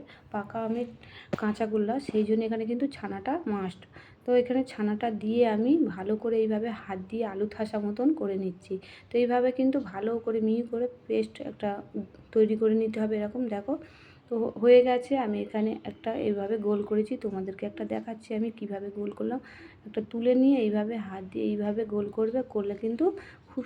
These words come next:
সুন্দরভাবে কাঁচা রসগোল্লা গোল একটা শেপ এসে যাবে। তোমরা চাইলে এখানে অনেক রকম শেপ দিয়ে নিতে পারবে। তারপরে আমি কিছুক্ষণ কিন্তু এটাকে আমি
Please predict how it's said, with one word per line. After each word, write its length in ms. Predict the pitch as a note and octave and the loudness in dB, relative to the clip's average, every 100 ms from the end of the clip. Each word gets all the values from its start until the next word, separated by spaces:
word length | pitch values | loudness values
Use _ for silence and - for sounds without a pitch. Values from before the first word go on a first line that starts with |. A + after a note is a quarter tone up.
| - | -2
সুন্দরভাবে 640 | A3 A3+ A#3 G#3 G3+ C4 E4 E4 - | 0 2 2 0 0 0 0 -4 -8
কাঁচা 300 | G3+ F#3+ G3+ | -8 -6 -6
রসগোল্লা 540 | G3+ G3 G#3+ G#3+ B3 F4 A#3+ | -6 -6 -4 -2 0 0 0
গোল 180 | G3+ F#3+ G#3+ | 0 -2 -2
একটা 220 | - - F4+ - - - | -6 -4 -4 -4 -18 -10
শেপ 220 | - G3+ G3+ | -2 0 -2
এসে 200 | F#3 G3 | -8 -8
যাবে। 220 | F#3+ F#3+ A3 | -8 -8 -4
তোমরা 220 | C4 C4+ C4 | 2 4 2
চাইলে 220 | B3+ B3 B3+ | 2 0 0
এখানে 240 | A#3 B3+ C4 | 0 0 0
অনেক 220 | A3 A3 A3+ | 0 0 -2
রকম 200 | A3+ A#3+ - | -2 -4 -2
শেপ 160 | G#3 G3+ | -4 -2
দিয়ে 160 | A3 A3 | -2 0
নিতে 220 | A3 A3 | 0 -2
পারবে। 280 | G#3+ G#3 A#3+ C#4+ - - - - | -4 -4 -4 -6 -12 -14 -14 -8
তারপরে 300 | - A3 C4 C4 | -2 0 4 4
আমি 120 | C4 B3+ | 4 2
কিছুক্ষণ 380 | B3+ B3+ - C4 C4 | -6 -4 2 2 4
কিন্তু 220 | B3+ B3 B3+ A3 | 2 2 4 4
এটাকে 320 | A3 A3 B3 E4+ - - - | 2 2 0 0 -6 -18 -6
আমি 240 | G#3+ G#3 | 2 4